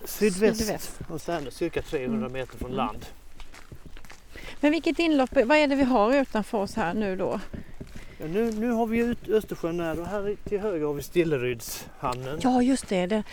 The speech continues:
Speaker 2: Och har den alltid varit?
Speaker 1: Ja,
Speaker 2: Eh.
Speaker 1: ja. Och kör man andra hållet öster om Sternö så kommer vi in till Karlshamns hamn.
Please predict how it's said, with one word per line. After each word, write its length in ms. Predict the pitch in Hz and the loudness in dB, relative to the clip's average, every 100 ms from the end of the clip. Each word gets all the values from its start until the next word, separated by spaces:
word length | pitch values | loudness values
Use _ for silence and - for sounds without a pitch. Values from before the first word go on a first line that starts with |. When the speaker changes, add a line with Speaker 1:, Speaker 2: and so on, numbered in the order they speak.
| - | -10
Speaker 2:
Och 340 | - - 233 233 | -2 4 4 6
har 100 | 254 | 6
den 160 | 180 | 6
alltid 300 | 269 330 - | 4 2 2
varit? 360 | 269 285 214 - - - - | 4 4 2 -8 -12 -10 -4
Speaker 1:
Ja, 200 | 180 226 | -2 0
Speaker 2:
Eh. 300 | 226 220 214 | -2 0 0
Speaker 1:
ja. 120 | 208 - - - - - - | -2 -4 -10 -18 -16 -16 -10
Och 100 | 160 | -6
kör 180 | - 180 | 0 2
man 240 | 175 165 - - - | 2 0 -6 -12 -4
andra 300 | 190 170 175 | -2 0 2
hållet 560 | 196 151 117 120 - - | 4 4 4 -2 -6 -6
öster 340 | 170 - 139 | -4 -4 -6
om 100 | 135 | -6
Sternö 320 | - 160 156 | -4 -2 -2
så 120 | 113 135 | -6 -6
kommer 240 | 147 135 | -6 -4
vi 80 | 135 | -4
in 80 | 123 | -6
till 100 | 123 | -4
Karlshamns 500 | 147 139 120 110 - | -2 -2 -4 -10 -8
hamn. 280 | 147 113 | -8 -8